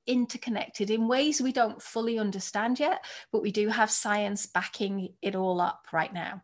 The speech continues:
So this is truth, right? We are interconnected. But what are you aware of? That's really important.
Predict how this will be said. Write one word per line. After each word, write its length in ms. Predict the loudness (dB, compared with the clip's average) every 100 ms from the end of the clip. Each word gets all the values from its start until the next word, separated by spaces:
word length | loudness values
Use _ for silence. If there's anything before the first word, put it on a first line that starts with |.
| _ -20 -20 -18 -18 -16 -8
So 460 | 6 10 10 8 2
this 240 | 2 2
is 160 | 2 -2
truth, 680 | -4 -2 -2 -2 -8 -16 -18 -6
right? 240 | -4 -4 -6 -6
We 100 | 0
are 180 | 2 2
interconnected. 800 | 0 -4 -6 -6 -8 -8 -14 -12 -6
But 140 | -4
what 180 | 0 0
are 40 | 2
you 400 | 2 2 2 2
aware 380 | 2 0 0
of? 100 | -2 0
That's 260 | -2 0
really 180 | -2 -2
important. 580 | -4 -4 -4 -4 -6